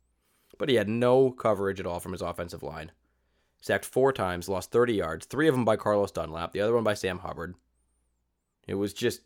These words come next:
it was bad. So Sam Darnold was all right. We didn't lose this game because of him. We lost this game because we didn't have an offensive line. We had a bunch of penalties, and we just couldn't try new things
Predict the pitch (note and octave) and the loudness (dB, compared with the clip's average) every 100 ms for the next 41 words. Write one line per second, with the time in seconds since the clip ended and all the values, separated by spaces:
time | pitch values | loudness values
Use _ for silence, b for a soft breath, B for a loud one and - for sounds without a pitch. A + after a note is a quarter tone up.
0 | _ - - - G#2+ A#2+ F#2+ - D#2 - | _ -16 -14 -8 -6 -4 -4 -4 -4 -6
1 | _ _ _ _ _ - A#2 C3+ F3+ C#3+ | _ _ _ _ _ 0 2 4 2 6
2 | C3 B2 A2+ G#2 F2 G2+ C#3+ D#3+ B2 B2 | 6 6 4 4 4 2 0 0 0 -2
3 | B2 - G#2+ G#2+ F#2+ E2 D#2 D#2 G#2+ _ | -4 -4 -2 -2 -2 -4 -6 -10 -12 _
4 | _ _ _ _ _ _ _ _ _ _ | _ _ _ _ _ _ _ _ _ _
5 | _ _ _ _ _ _ A2+ B2 B2+ A#2 | _ _ _ _ _ _ 6 6 6 2
6 | A2+ - G2 G#2 A#2+ A#2 A#2 A#2+ - B2 | -2 -2 -2 0 2 2 2 -2 -4 -2
7 | G#2 G2+ G2 _ _ b b b b b | 0 0 -2 _ _ b b b b b
8 | b b F#2+ F#2+ G2 G#2+ B2+ A#2+ A2 G#2 | b b -2 0 0 -2 -2 -2 -2 -2
9 | G2+ - - _ _ _ _ _ _ _ | -4 -6 -14 _ _ _ _ _ _ _
10 | F#2+ G#2 G2+ G#2 - - C3+ C3+ - _ | -4 -2 -2 -4 0 2 2 0 -6 _
11 | _ _ - A2 A2+ A#2 G#2 A2 G#2 G#2+ | _ _ 0 6 6 6 2 0 0 0
12 | G2+ F#2 F2+ | 0 -2 -10